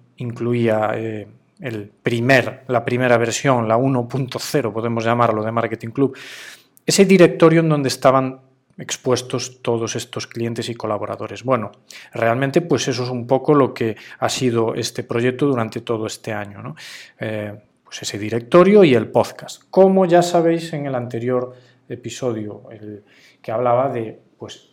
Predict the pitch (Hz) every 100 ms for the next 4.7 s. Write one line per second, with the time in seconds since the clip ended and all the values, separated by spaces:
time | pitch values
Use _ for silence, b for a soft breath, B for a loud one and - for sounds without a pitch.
0 | _ 127 113 117 120 120 120 120 120 120
1 | 127 135 143 143 127 - 117 120 120 117
2 | 120 104 98 95 - 110 123 143 139 110
3 | 110 - 123 110 110 107 120 117 117 113
4 | 131 120 127 - 117 110